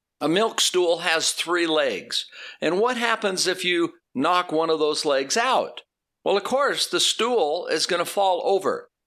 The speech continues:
And so it's each one of these three legs are vital and essential. You can't do without all three of them together. It's how these come together. And so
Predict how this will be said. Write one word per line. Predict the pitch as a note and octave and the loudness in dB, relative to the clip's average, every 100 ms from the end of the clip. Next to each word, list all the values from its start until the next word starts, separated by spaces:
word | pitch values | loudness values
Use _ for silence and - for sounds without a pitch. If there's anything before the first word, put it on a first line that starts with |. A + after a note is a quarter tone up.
| - | -4
And | D#3+ D#3 | -2 2
so | G3 F3+ F3 | 2 2 2
it's | F#3 - - | 0 0 -2
each | A3+ A#3+ - | -2 -2 -2
one | F3+ G#3 G#3+ G3 - | -2 0 0 -2 -2
of | D#3 D3+ | -2 0
these | E3+ G3+ F#3 - | -2 0 0 -2
three | - F#3 F#3+ F#3+ F3+ - - | 0 0 0 0 -4 -6 -2
legs | C#3+ E3+ D3+ A2+ B2 - - _ _ _ | 2 4 4 2 0 -2 -4 _ _ _
are | C#3 C#3 | 0 0
vital | A#2 D#3 F3+ G3+ G#3 G3+ - | 0 0 0 2 0 0 0
and | E3 | 0
essential. | D#3 - G3 F#3 - F#2+ - - | 0 0 0 0 0 -2 -4 -6
You | D#3+ | -2
can't | A3 G3 D3 | 0 -2 0
do | G#3+ E3 C3+ - | 2 2 0 0
without | D3+ E3 D#3 C#3+ - | -2 0 0 -2 0
all | F3 F3 D#3+ - | 2 4 0 -2
three | D3+ G3 F#3 | -2 0 0
of | C#3 | 2
them | C#3+ C#3 C3 - | 0 -2 -8 -4
together. | D3+ D#3 G3+ D#3 E2+ - - - - - | -2 0 0 0 -4 -8 -16 -18 -10 -4
It's | C#3 | 0
how | F3+ E3+ | 2 2
these | F3 - | 0 -2
come | - D#3+ | 0 -2
together. | D#3 E3+ A3 D#3+ C#3 | -2 0 0 0 -2
And | C#3 | -2
so | F3 D#3 | 0 0